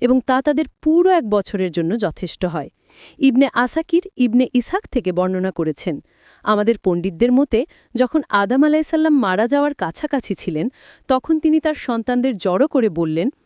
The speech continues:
'ও আমার সন্তানেরা, আল্লাহর অবশ্যই পৃথিবীতে শাস্তি পাঠাবেন। আমার দেহ তোমাদের সাথে একটি গুহায় রাখবে। যখন শাস্তি শেষ হবে, তখন আমাকে শাম বা সিরিয়ার জমিতে দাফন করবে।' এরপর আদম আলাইসাল্লাম মারা যান।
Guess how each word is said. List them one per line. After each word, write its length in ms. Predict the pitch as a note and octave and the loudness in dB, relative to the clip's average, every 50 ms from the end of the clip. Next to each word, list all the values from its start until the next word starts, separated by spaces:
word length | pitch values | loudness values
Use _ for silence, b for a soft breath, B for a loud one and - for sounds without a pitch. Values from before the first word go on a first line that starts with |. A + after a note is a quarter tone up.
| _ _ _ _ | _ _ _ _
'ও 160 | - A3 G#3+ G#3 | 0 2 2 2
আমার 280 | F#3 F3+ F3 F3 F#3 | 2 0 -2 -2 -4
সন্তানেরা, 720 | F#3 - - A3 G3+ G3 F#3 - A#3 B3 C#4+ D#4 D4+ F#3 - b b b b b b | -4 -4 -4 -2 -2 -2 0 2 2 4 4 2 2 -2 -4 b b b b b b
আল্লাহর 380 | b C4 C4+ C#4 D4 D4+ D#4 E4 - - | b 0 2 2 0 0 0 -2 -2 0
অবশ্যই 460 | A3+ A3+ A3+ D4 F4+ - - G#4 G4+ | 0 0 2 2 0 0 0 0 0
পৃথিবীতে 440 | - - C4 - - A3+ A3+ - A3 | 0 0 -2 -2 -2 -4 0 -2 -2
শাস্তি 380 | - - F#3+ F3+ - - - F3+ | -2 -2 -4 -4 -4 -6 -6 -6
পাঠাবেন। 480 | - D#3+ D#3 - F3+ E3 D#3 D3 - b b b b b b b b b | -6 -6 -6 -4 -4 -4 -4 -4 -6 b b b b b b b b b
আমার 300 | - G#3+ A3 B3 C4+ B3 | 0 0 2 2 2 0
দেহ 260 | G3+ A#3 A3+ A3+ D4+ | 0 0 0 0 0
তোমাদের 420 | D#4+ - B3+ G#3+ G#3+ A3+ A#3 D4 D#4 | 0 0 0 0 0 0 -2 -2 -4
সাথে 400 | - - A#3 G3+ - - - E4 | -2 -2 -2 -2 -2 -2 -2 -2
একটি 200 | - - - D4 | -2 -2 -4 -4
গুহায় 380 | G#3+ F#3+ A3 G#3+ A#3+ B3 G3+ | -2 -2 -4 -2 0 -2 -2
রাখবে। 360 | D#3+ C#3+ C#3+ - - - D3 - _ _ _ _ _ _ _ - - | -2 -4 -8 -10 -8 -8 -8 -8 _ _ _ _ _ _ _ -8 -2
যখন 280 | F#3+ G#3+ G#3 - A3 | -2 -2 0 0 -2
শাস্তি 380 | G#3+ - - F#3+ F#3 - - A3 | -2 -2 -4 -6 -6 -4 -6 -6
শেষ 440 | - - - - G#3+ D4+ - - - | -6 -4 0 0 0 0 0 -2 -4
হবে, 240 | F#3+ D3+ E3+ A3 D#4 b b b b b b | -2 -2 -2 -2 -4 b b b b b b
তখন 240 | C4+ C4+ - D#4+ D4+ | -2 0 2 2 2
আমাকে 280 | C#4 B3+ C4+ C4+ F#4+ | 2 0 0 -2 -4
শাম 480 | F#4 - - - C#4 C4 G3 C#3 A2+ - - _ _ _ - | -6 -6 -4 -2 0 0 0 -2 -4 -10 -14 _ _ _ -6
বা 100 | A3 B3 | -4 -4
সিরিয়ার 520 | B3+ - - - - E4+ F4+ C4 F#3+ D#3+ D#3 | -4 -2 0 0 0 2 2 0 -2 -2 -4
জমিতে 400 | - F3 D#3 D#3+ D#3 - - C#4+ A#4 _ - G#3+ | -4 -4 -2 -2 -2 -2 -2 -6 -6 _ -6 -2
দাফন 320 | G3+ A3+ A#3+ - - A#3 | -2 -2 0 0 -2 -2
করবে।' 360 | F3+ - E3+ D3+ C3+ - - - b b b b b b b b b | 0 -2 -4 -4 -2 -4 -6 -6 b b b b b b b b b
এরপর 360 | b C4+ D4 D4+ - - G4 F#4+ | b 0 0 0 2 2 2 2
আদম 260 | F4 D4 C4+ D#4 D#4 | 2 2 2 2 2
আলাইসাল্লাম 560 | D#4+ D#4+ D#4+ D#4+ D#4 - E4 D#4+ F4+ F#4 C#4 | 2 2 2 0 0 0 0 2 2 2 2
মারা 280 | G3+ E3+ D#3+ E3 F#3 F3 | 0 0 -2 -2 -2 -2
যান। 220 | - D#3 B2 B2+ | -4 -6 -8 -10